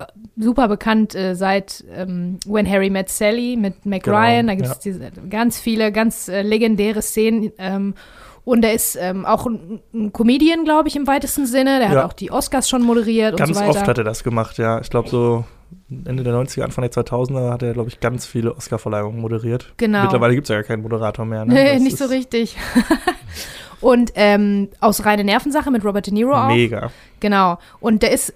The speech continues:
Speaker 1: alles in allem wirklich super witzig und der hat das Drehbuch geschrieben und, äh, das merkt man auch, dass er da so ein gewisses Insiderwissen, äh, teilt mit dem Zuschauer, ne? Also der kennt, wenn der, wenn jemand Hollywood-Produzenten kennt und, äh, Regisseure und Stars, dann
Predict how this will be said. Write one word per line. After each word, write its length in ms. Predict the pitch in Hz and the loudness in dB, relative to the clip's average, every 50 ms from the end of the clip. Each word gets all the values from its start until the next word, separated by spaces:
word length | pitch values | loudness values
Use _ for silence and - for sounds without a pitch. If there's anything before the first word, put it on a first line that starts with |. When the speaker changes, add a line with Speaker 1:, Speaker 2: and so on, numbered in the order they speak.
| - - | -4 0
Speaker 1:
alles 220 | 220 269 277 - | 2 2 2 2
in 100 | 254 233 | 0 0
allem 280 | - 233 226 240 233 214 | 2 2 2 2 2 2
wirklich 380 | 226 214 226 220 - - - _ | 0 0 0 -2 -4 -6 -10 _
super 320 | - 208 220 - 220 185 185 | -6 -4 -2 0 0 0 0
witzig 280 | 196 - - 311 247 | -2 -4 -4 -2 0
und 80 | 240 220 | 2 2
der 80 | 233 | 2
hat 100 | 247 240 | 2 2
das 140 | 233 202 - | 0 -4 -6
Drehbuch 260 | - 220 262 302 294 | -4 -4 -2 -2 -2
geschrieben 480 | - - - - - 269 269 262 262 247 | -4 -6 -8 -6 -4 -2 0 0 0 0
und, 300 | - 202 214 214 202 - | 0 0 0 0 0 0
äh, 140 | 202 196 190 | -2 -2 -2
das 160 | 196 - - | -2 -2 0
merkt 180 | 220 226 226 254 | 0 0 0 0
man 100 | 233 208 | -2 0
auch, 320 | 175 202 214 220 220 - | 0 0 0 0 0 -2
dass 220 | - 214 208 - | -2 0 0 2
er 80 | 226 190 | 0 0
da 100 | 202 202 | 0 0
so 60 | 196 | 0
ein 80 | 196 196 | 0 -2
gewisses 260 | 208 202 - - - | -2 -4 -6 -8 -6
Insiderwissen, 840 | - 233 - - 214 170 170 170 170 175 170 - 185 180 180 - | -4 -4 -2 -2 -2 -2 -2 -2 -4 -4 -6 -6 -6 -6 -6 -8
äh, 320 | - - 175 170 160 165 165 | -8 -8 -8 -8 -8 -8 -10
teilt 460 | - 175 175 175 185 226 302 - - | -8 -6 -4 -2 0 -2 -2 -4 -4
mit 120 | 240 226 233 | -4 -2 -2
dem 100 | 240 220 | -2 -2
Zuschauer, 420 | - 254 220 - 269 285 320 311 | -4 -6 -6 -2 -2 0 0 0
ne? 220 | 254 220 233 254 240 | 0 0 0 0 0
Also 160 | 220 190 196 | -2 -2 -2
der 140 | 208 208 208 | -4 -4 -4
kennt, 440 | - 262 277 277 269 _ - 226 | -2 -4 -4 -4 -6 _ -10 -6
wenn 200 | 220 254 240 247 | -2 -2 0 2
der, 260 | 254 254 247 240 - - 165 | 2 2 2 0 0 -2 -6
wenn 160 | 226 262 262 | -4 -2 -2
jemand 240 | 277 277 269 262 247 | 0 0 2 2 2
Hollywood-Produzenten 880 | 269 277 269 254 269 269 - - 254 240 - - 247 240 214 - 247 226 | 2 2 2 2 0 0 -2 -2 -4 -2 0 0 0 0 0 0 -2 -2
kennt 340 | - 247 233 233 233 226 - | 0 0 0 2 0 0 -2
und, 260 | - 226 220 208 - | -4 -4 -4 -4 -4
äh, 60 | 226 | -4
Regisseure 600 | 220 226 220 208 208 - - 220 214 202 208 202 | -2 -2 -2 -2 -2 -2 -2 0 0 2 2 0
und 240 | 135 202 202 196 - | 0 -2 -4 -8 -10
Stars, 480 | - - - 202 190 196 196 196 196 - | -12 -6 -2 0 2 2 2 0 -2 -4
dann 300 | - 190 185 185 185 | -6 -6 -6 -6 -8